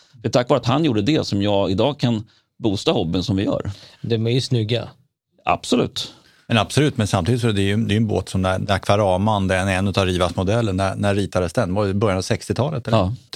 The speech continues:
Speaker 3: När vi tänker på klassiska båtar, då tänker vi på, ja, nittonhundratio, nittonhundratjugo och så vidare. Så liksom, i det klassiska perspektiv så är det ju en relativt ny båt.
Speaker 1: Men där kommer vi nu, alltså, nu kan jag vända på kutten, vad skönt, det kan
Speaker 3: Ja.
Speaker 1: jag sätta mig, jag börjar bli lite varm i stolen här.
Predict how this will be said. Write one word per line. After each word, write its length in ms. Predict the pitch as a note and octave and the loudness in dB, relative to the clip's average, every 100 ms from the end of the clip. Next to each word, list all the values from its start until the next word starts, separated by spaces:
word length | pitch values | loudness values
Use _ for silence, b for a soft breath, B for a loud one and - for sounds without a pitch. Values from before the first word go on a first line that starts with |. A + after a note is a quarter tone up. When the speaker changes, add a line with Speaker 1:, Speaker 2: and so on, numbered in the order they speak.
| A2+ | 0
Speaker 3:
När 140 | G2 G2 | 2 2
vi 120 | A2+ | 0
tänker 300 | - C3 A#2+ | 0 -2 0
på 100 | - | 0
klassiska 480 | A2+ A#2+ D#3 C#3+ B2 | 0 0 0 0 0
båtar, 220 | F#2 F#2+ | 0 0
då 60 | |
tänker 280 | - A#2 A2+ | 0 0 0
vi 120 | G2+ | -2
på, 360 | E2 - E2+ E2+ B B B | -2 -2 0 -2 B B B
ja, 100 | G#2+ | -2
nittonhundratio, 1040 | D#2+ E2 D#2+ D#2 - G2 E2 D#2+ G2 G#2+ F#2 | -2 -4 -6 -4 0 0 -2 -2 -2 0 0
nittonhundratjugo 1300 | F2 D#2+ F2 F2 E2 D2+ - G#2 F2+ E2+ E2+ A2+ G2 | -2 -4 -4 -4 -4 -4 0 0 0 -2 -2 0 0
och 120 | F#2+ | -2
så 100 | - | -2
vidare. 220 | F#2+ G2 | -4 -4
Så 220 | G2 F#2+ F#2+ | -4 -4 -4
liksom, 480 | A2+ F#2 - - _ b b b | -10 -14 -18 -20 _ b b b
i 140 | F#2+ G2 | -2 0
det 120 | G2+ | 0
klassiska 440 | - A#2 - D3 | 2 0 0 -2
perspektiv 500 | - C#3 C#3 - F#2 | 0 0 0 -2 -4
så 140 | E2+ F#2+ | -2 0
är 40 | |
det 60 | F2 | 0
ju 80 | E2+ | 0
en 200 | E2+ F2+ _ | -2 -6 _
relativt 380 | G2+ - - - | -6 -6 -6 -4
ny 220 | F2 G2+ | -4 -4
båt. 240 | A2+ - - - | -8 -12 -16 -4
Speaker 1:
Men 80 | C3 | 0
där 80 | C#3 | 2
kommer 240 | F#3 A3 | 2 2
vi 120 | D#3 A#2 | 0 2
nu, 180 | B2 | 2
alltså, 140 | B2+ C#3+ | 2 0
nu 120 | D#3+ | 0
kan 200 | - B3 | 0 0
jag 120 | B2+ | 2
vända 280 | A#2+ B2 F3 | 2 2 2
på 80 | F3+ | 0
kutten, 320 | - C#3 C3 | -2 0 0
vad 100 | C3+ | 0
skönt, 260 | - G2+ C#3+ | 0 0 0
det 60 | |
kan 60 | C#3+ | 0
Speaker 3:
Ja. 40 | |
Speaker 1:
jag 80 | C#3 | 0
sätta 180 | C#3 B2 | 0 0
mig, 80 | D3+ | 0
jag 60 | |
börjar 140 | C3+ B2 | 2 4
bli 100 | A#2 | 4
lite 220 | A2+ A2+ | 2 2
varm 200 | B2 B2 | 2 2
i 40 | |
stolen 280 | A2+ G2+ A2 | 2 0 2
här. 160 | G2 | 2